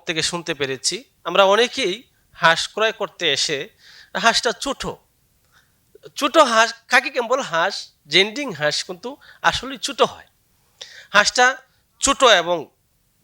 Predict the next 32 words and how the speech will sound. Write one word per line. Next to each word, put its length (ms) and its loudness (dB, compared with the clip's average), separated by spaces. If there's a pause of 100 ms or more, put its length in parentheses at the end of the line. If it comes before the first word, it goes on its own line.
(140)
বয়সের 500 4
দিক 140 2
দিয়ে 120 -6
যদি 160 -4
ঠিক 180 -6
থাকে, 240 0
আবার 180 -2
শুধু 240 -6
শুধু 260 -6
ছোট 220 -4
হইলেও 320 0
হবে 260 2
না, 200 -2 (480)
বয়সের 460 4
দিক 140 0
দিয়েও 180 -4
ঠিক 140 -8
থাকতে 240 -4
হবে। 240 -18 (420)
যে 140 4
বয়সটা 360 4
আপনাকে 260 -4
বলে 240 -2
দিবে, 280 -12 (280)
সেই 180 4
বয়সটাও 480 4
আপনার 280 -2
ঠিক 160 -12
থাকতে 240 -8
হবে। 240 -16 (680)
সেজন্য 500 2 (300)
আমরা, 600 2